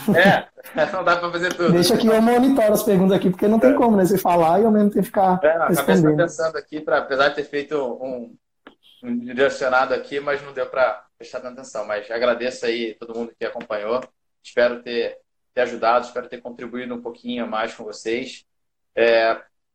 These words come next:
Speaker 1: Gente, quem quiser falar comigo, não sou uma pessoa,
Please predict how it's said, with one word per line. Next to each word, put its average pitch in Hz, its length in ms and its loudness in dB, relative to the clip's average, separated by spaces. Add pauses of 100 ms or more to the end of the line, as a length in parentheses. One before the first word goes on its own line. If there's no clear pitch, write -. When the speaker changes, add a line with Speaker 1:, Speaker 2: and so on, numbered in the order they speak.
(160)
Speaker 1:
Gente, 120 300 -6
quem 131 140 -6
quiser 123 260 0
falar 120 200 2
comigo, 120 420 -12
não 139 160 -4
sou 139 280 -4
uma 131 120 -2
pessoa, 120 600 -4